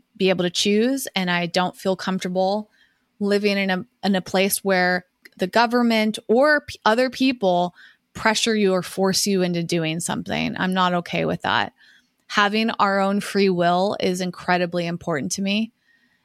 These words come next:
And my hope is that it stays that way.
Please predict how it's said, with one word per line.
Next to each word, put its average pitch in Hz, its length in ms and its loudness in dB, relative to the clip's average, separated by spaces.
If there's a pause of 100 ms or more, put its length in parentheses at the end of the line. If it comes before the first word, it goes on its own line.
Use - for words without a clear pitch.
And 185 400 -2 (180)
my 185 240 2
hope 196 280 0
is 196 100 0
that 180 160 2
it - 80 -8
stays 180 380 -2
that - 240 -2
way. - 360 -2